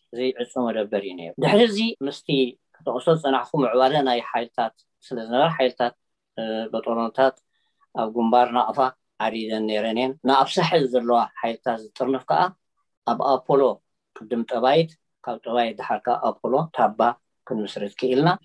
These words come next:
ኣብኡ እውን ከምቲ ዝጠቐስክዎ ውድብ ወይ ጥርንፍ ስለ ዘይነበረ ሓይልታት እየን ጸኒሕናና። እ፣ ዘይርስዖ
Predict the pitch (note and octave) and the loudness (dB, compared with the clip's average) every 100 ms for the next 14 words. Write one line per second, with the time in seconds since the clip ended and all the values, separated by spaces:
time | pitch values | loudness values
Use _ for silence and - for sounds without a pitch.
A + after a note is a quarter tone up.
0 | - E3 F#3 A3 A#3 F3 G3 E3+ D#3 A3+ | 2 4 4 4 4 4 2 0 -2 -6
1 | E3 D#3+ C3+ C3 - F3+ G#3+ _ _ - | -6 -4 -4 -4 0 2 0 _ _ -6
2 | D3 F3 F#3+ F#3 F3 E3+ F3 F3 E3+ D#3+ | -2 2 4 4 2 0 -2 -2 -2 -2
3 | C#3+ C3+ C#3 C3 A#2+ B2+ G3+ - - - | -2 0 0 0 0 0 0 -2 -10 -4
4 | E3+ E3+ F3+ A3 G3+ F3 D#3 C#3+ C#3 D3 | 2 2 2 0 0 -2 -6 -6 -6 -4
5 | C3+ B2+ A#2 G2 _ _ _ _ _ - | -2 -2 -4 -8 _ _ _ _ _ -14
6 | B2 A#2+ A#2 A2+ B2+ B2+ B2 - C3+ | -10 -8 -8 -2 2 2 2 -2 0